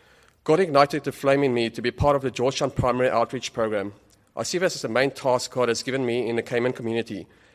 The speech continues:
and have experienced many blessings through this program. I also joined a community group for the first time in my life, a couple of months after returning from Honduras.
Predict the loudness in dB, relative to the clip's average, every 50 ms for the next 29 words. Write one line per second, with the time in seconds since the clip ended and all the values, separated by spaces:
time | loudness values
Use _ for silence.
0 | _ _ -10 -8 -6 -4 -4 -4 -6 -4 -2 0 2 2 0 -2 -4 -4 -2 0
1 | 0 0 0 0 0 0 0 0 -2 -2 -2 -2 -4 -6 -10 -8 -8 -6 -4 -4
2 | -4 -4 -4 -2 0 0 0 0 -2 -4 -4 -6 -10 -16 _ _ _ _ _ _
3 | _ _ _ _ _ _ _ _ _ _ _ -2 0 2 2 2 2 2 2 0
4 | 0 2 2 4 4 4 2 0 -2 0 0 0 0 0 -2 -2 -2 -2 -2 -2
5 | -4 -6 -4 -4 -2 -2 -2 -2 -2 -2 0 0 0 2 2 2 2 2 2 2
6 | 2 2 0 -2 -8 -16 -20 _ _ _ _ -20 _ _ _ _ _ _ _ _
7 | _ _ _ _ -18 -12 -12 -4 0 0 2 4 2 2 4 4 2 2 2 0
8 | -2 0 0 -2 -2 -2 0 0 2 2 0 0 0 0 2 2 2 2 2 2
9 | 2 2 0 -2 -6 -10 -12